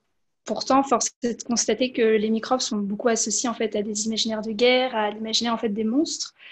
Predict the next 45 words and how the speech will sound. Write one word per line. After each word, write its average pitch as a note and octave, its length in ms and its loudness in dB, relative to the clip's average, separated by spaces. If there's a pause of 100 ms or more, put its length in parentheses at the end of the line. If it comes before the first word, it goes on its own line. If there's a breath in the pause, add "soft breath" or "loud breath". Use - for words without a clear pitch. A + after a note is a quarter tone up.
(280 loud breath)
Euh, A3 440 2
est-ce - 340 -2
que C#4+ 100 0
vous, G#3+ 440 -2
vous G#3 100 -10
pourriez A#3 180 0
nous A3+ 140 0
en A3 60 0
dire A3 140 0
un A3 80 2
petit - 140 0
peu A#3 100 -2
plus C4 200 -6
sur A3 280 -2
effectivement A3+ 580 -2
tous G#3+ 280 -8
ces, G#3+ 420 -2 (500 soft breath)
tous - 80 -12
ces B3 240 2
imaginaires B3+ 720 4
de, G#3+ 160 -6
de G#3+ 140 -4
la A3 120 0
guerre A#3 240 -2
et A#3 80 0
des A3+ 120 -2
monstres C#4 360 0
qui, A3 680 -6
qui A#3 100 -12
perdurent A#3 460 -6
en A3 100 -4
fait A3+ 220 -10
au-, A3 200 -8
autour G#3+ 220 -14
des A3 120 -6
microbes A3 400 -6 (340)
et A#3+ 40 -10
qui - 160 -6
empêchent A#3 360 -2
peut-être A3 300 -6
ce B3 100 -8
travail A3 460 -4
de, A3 280 -6 (600)
de A3 260 -2
recomposition ? A3+ 720 -6